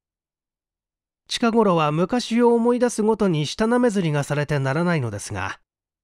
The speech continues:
やつは小柄な綺麗な女で、ちょっと映画女優のミリアム・ホプキンス、あんな感じのするタイプでした。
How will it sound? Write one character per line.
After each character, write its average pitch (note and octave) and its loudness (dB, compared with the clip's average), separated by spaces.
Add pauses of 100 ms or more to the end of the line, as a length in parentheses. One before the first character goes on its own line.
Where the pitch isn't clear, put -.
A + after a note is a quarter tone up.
(420)
や D3 0
つ C#3+ -6
は A#2 -2 (180)
小 D3 -2
柄 F3+ 0
な F3+ 2
綺 - -4
麗 G#3 0
な A#2 -4
女 B2+ -2
で、 G2+ -8 (1000)
ち - -6
ょ C#4+ 0
っ - -6
と D#3+ 2
映 A#3+ 2
画 B3+ -2
女 B3 0
優 G#3+ 2
の C#3 -2
ミ D3 -2
リ A#3+ 0
ア A#3 0
ム・ A3 2
ホ G3+ -4
プ - -18
キ C#3 -4
ン A2+ -2
ス、 - -10 (760)
あ G#2 -4
ん C#3+ -4
な E3+ 0
感 F3 0
じ E3 -2
の F3+ 2
す - -4
る F3+ 2
タ F#3 0
イ F3+ 0
プ - -8
で A2 -10
し - -10
た。 - -8